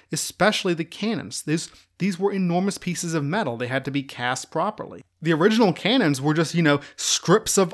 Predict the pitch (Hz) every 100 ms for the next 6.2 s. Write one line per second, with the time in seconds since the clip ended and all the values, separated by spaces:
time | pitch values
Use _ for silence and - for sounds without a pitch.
0 | - 139 196 220 139 117 - _ 139 165
1 | 160 - 170 156 151 135 139 160 185 -
2 | 156 139 196 180 131 160 170 175 185 240
3 | 147 120 185 - 240 262 277 277 - -
4 | 247 254 254 269 220 247 233 202 240 254
5 | - 233 - 220 262 196 - - 127 135
6 | 190